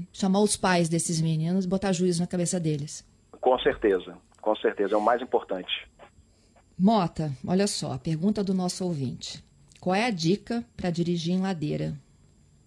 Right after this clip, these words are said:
Speaker 2: Certo.
Speaker 1: Tem dica pra isso? <laughs> Além de coragem?
Speaker 2: <laughs> É uma, é uma, é um assunto, é um assunto, assim,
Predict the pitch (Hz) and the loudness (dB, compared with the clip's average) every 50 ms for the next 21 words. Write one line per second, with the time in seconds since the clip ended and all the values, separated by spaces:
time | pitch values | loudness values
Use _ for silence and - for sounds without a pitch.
0 | _ _ _ _ _ _ _ _ _ - - - - 98 92 90 87 - - - | _ _ _ _ _ _ _ _ _ -16 -8 -4 0 0 0 0 -2 -2 0 4
1 | 185 202 180 175 226 - 233 202 196 185 180 190 226 247 247 - - 226 196 - | 4 4 6 4 2 2 0 2 4 4 4 4 2 2 -2 -4 -6 -6 -8 -8
2 | 214 185 - - - - - - - - 208 180 180 180 220 202 185 175 180 202 | -8 -10 -10 -12 -16 -18 -20 -4 2 4 6 6 6 6 6 6 4 6 6 6
3 | 226 226 220 220 220 233 - - - - - - - - - - - 131 139 151 | 6 6 6 6 6 4 4 0 -10 -16 -16 -18 -20 -20 -4 2 4 6 6 6
4 | 160 165 165 160 156 139 147 160 156 151 147 135 131 127 117 110 107 - - - | 6 4 4 6 6 6 6 6 6 6 6 6 6 6 6 6 4 4 2 4
5 | 123 139 147 139 123 - - - 139 147 147 - 170 160 135 113 107 - 117 120 | 4 6 6 6 6 4 4 4 4 4 4 4 6 6 8 6 6 6 6 6
6 | 123 117 - - 147 - 175 170 170 - - - - 123 117 107 98 90 | 4 4 2 -2 -4 -2 -2 0 2 2 0 0 0 -2 -2 -2 -2 -4